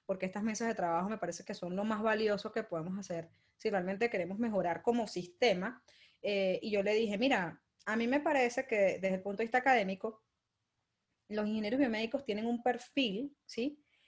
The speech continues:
Y los ingenieros electricistas tienen otro perfil. Por ejemplo, si tú me dices, 'Elicones, te, eh, por favor revisa el equipo X', yo voy a quedar fly, o sea, yo no voy a tener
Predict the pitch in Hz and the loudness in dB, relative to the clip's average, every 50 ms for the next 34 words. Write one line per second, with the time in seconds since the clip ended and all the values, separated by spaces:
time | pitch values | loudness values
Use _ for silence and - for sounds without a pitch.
0 | _ _ 233 247 233 233 233 226 226 214 208 240 269 269 247 240 - 254 247 277 | _ _ -2 2 2 2 4 2 0 0 0 0 2 0 0 -2 -2 -4 -2 -2
1 | 254 - 269 - 190 175 185 185 185 - 196 202 196 - 202 202 220 220 220 - | -4 -4 -4 -4 -4 -4 -4 -4 -4 -2 -2 -2 -2 -2 -4 -4 -4 -4 0 0
2 | 339 262 151 147 - _ _ _ _ _ _ _ _ _ _ _ _ _ _ _ | 0 0 0 -2 -8 _ _ _ _ _ _ _ _ _ _ _ _ _ _ _
3 | _ - 226 220 208 220 208 202 190 156 143 143 160 - - 233 226 226 233 226 | _ 2 2 2 2 0 -2 -4 -4 -6 -8 -10 -10 -4 0 0 0 2 2 0
4 | 233 247 254 269 269 254 - - 185 185 185 - - 196 185 190 185 - 240 254 | 0 2 2 2 2 2 2 0 -2 -2 -4 -6 -6 -4 -4 -4 0 4 4 4
5 | 233 202 151 156 - - - _ _ _ _ _ _ _ _ _ 214 196 190 - | 4 4 0 -4 -8 -12 -18 _ _ _ _ _ _ _ _ _ -4 -4 -4 -6
6 | _ _ - 160 202 196 190 180 185 - 208 196 214 202 185 185 190 202 214 233 | _ _ -4 0 2 2 2 2 0 -2 -2 0 2 2 2 4 2 2 2 2
7 | 247 247 - 269 262 240 - 196 - - 214 - - - _ _ _ - 269 247 | 0 0 -2 -2 -2 -2 -4 -4 -4 -2 -4 -4 -4 -8 _ _ _ 0 0 0
8 | - 220 262 - - - - _ _ _ _ _ _ _ _ _ _ _ - 196 | 2 -2 -4 -4 -8 -14 -20 _ _ _ _ _ _ _ _ _ _ _ 2 2
9 | 180 180 180 - 240 190 170 165 - - _ _ _ - - 254 311 269 165 160 | 4 4 2 2 2 2 2 0 -2 -8 _ _ _ 2 6 6 8 8 6 2
10 | 160 165 - 175 165 175 175 180 196 202 214 233 233 233 226 196 180 170 170 170 | 0 -2 -2 -2 -2 -4 -6 -6 -4 -2 2 2 0 0 0 -4 -6 -4 -6 -6
11 | 165 - - | -8 -10 -12